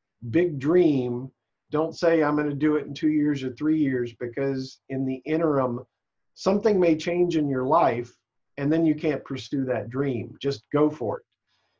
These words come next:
And what happened with the pandemic is everybody was forced to do something, uh, February, March, April timeframe. And because I was used to taking risks,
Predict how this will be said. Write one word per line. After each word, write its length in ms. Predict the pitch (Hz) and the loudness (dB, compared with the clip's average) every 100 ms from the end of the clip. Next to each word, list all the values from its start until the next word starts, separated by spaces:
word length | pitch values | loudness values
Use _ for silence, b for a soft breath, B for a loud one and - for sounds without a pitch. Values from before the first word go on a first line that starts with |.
| _ 120 | _ -6
And 560 | 123 127 127 123 117 - _ | -2 0 -2 -2 -8 -12 _
what 460 | - 127 123 151 151 | -16 -12 -4 -2 0
happened 560 | 143 156 160 143 139 | 2 2 0 -2 -4
with 180 | 135 139 | -4 -6
the 100 | 131 | -8
pandemic 800 | - 127 127 139 240 180 139 - - | -8 -6 -4 -2 0 0 -2 -6 -4
is 520 | 143 143 135 131 - _ - | -2 0 -2 -6 -14 _ 0
everybody 580 | 165 202 180 160 156 | 0 2 2 4 4
was 340 | 143 135 123 - - | 2 -2 -6 -8 -2
forced 400 | 156 165 156 - | 0 0 -2 -8
to 100 | 139 | -6
do 220 | 131 135 | -2 -2
something, 760 | - 143 135 123 127 113 104 110 - _ _ - | -2 -2 -2 -2 -4 -4 -6 -10 -16 _ _ -6
uh, 360 | 110 107 107 104 110 _ _ | -2 -2 -2 -6 -10 _ _
February, 500 | 143 135 135 127 120 | -2 -2 0 0 0
March, 540 | 117 113 113 107 - - - | 0 -2 -2 -6 -14 -14 -8
April 400 | 113 113 110 104 143 | -8 -6 -8 -8 -8
timeframe. 600 | 147 147 143 113 95 107 - _ _ _ _ | -6 -6 -6 -6 -6 -10 -16 _ _ _ _
And 520 | 123 127 127 127 123 - _ _ - | -2 0 2 0 -4 -10 _ _ -10
because 400 | 131 151 143 139 | -6 -2 -2 -2
I 260 | - 139 160 | -2 0 2
was 280 | 147 139 | 0 -2
used 320 | 123 151 151 - | -2 -2 -4 -6
to 80 | 131 | -8
taking 460 | 139 127 117 113 | -6 -6 -8 -6
risks, 720 | 120 151 131 131 - - - | -2 0 -2 -6 -14 -18 -18